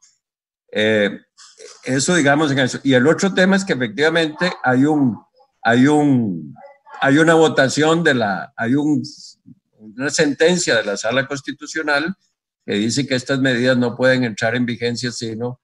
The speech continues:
hasta dieciocho meses después. Pero,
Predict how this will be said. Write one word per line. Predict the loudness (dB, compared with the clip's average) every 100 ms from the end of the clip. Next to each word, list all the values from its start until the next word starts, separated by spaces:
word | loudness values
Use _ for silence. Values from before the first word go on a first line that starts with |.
| _
hasta | -6 -2 -2
dieciocho | 0 -2 -2 -2 -2 -2
meses | 0 0 -2 -4 -6 _ _ _
después. | -6 -6 0 2 2 -2 -10 _ _ _ _
Pero, | 2 6 6 6 2 -4 _